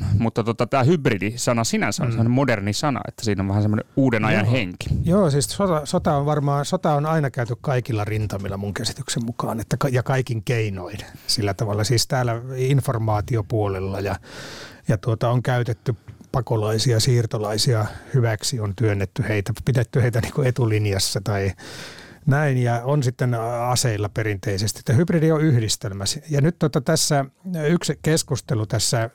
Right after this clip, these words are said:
Speaker 2: ö, välikysymysjutussa, kun tämähän oli tavallaan siirtolaisvirtojen ohjaamiseen perustuva hybridivaikuttaminen, oli tämä kysymyksen teema,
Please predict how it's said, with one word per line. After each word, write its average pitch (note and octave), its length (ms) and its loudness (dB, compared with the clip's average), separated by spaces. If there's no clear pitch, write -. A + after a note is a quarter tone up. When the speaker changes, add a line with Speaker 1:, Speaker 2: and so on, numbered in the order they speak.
Speaker 2:
ö, A2+ 280 2
välikysymysjutussa, B2+ 1000 0
kun A2 100 0
tämähän D#3 220 2
oli D3 120 0
tavallaan C#3 220 0
siirtolaisvirtojen C#3 1080 2
ohjaamiseen A#2+ 680 2
perustuva A#2+ 500 0
hybridivaikuttaminen, G#2 1000 0
oli G#2+ 80 -2
tämä A2+ 220 -2
kysymyksen A#2 680 0
teema, A#2+ 420 2